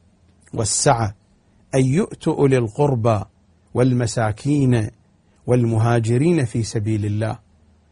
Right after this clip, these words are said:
وليعفوا وليصفحوا ألا تحبون أن يغفر الله لكم والله غفور رحيم".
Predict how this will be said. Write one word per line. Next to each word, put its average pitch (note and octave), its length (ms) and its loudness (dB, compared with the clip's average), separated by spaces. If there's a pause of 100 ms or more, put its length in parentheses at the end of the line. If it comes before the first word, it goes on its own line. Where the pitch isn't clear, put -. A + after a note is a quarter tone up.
(240)
وليعفوا B2+ 800 2
وليصفحوا A#2 800 -2 (920)
ألا D3 240 4
تحبون D3 640 0
أن C3+ 240 0
يغفر C3 540 0
الله B2 440 4
لكم A#2 400 -2 (460)
والله A#2+ 460 0
غفور G2+ 540 -4
رحيم". G2 380 -10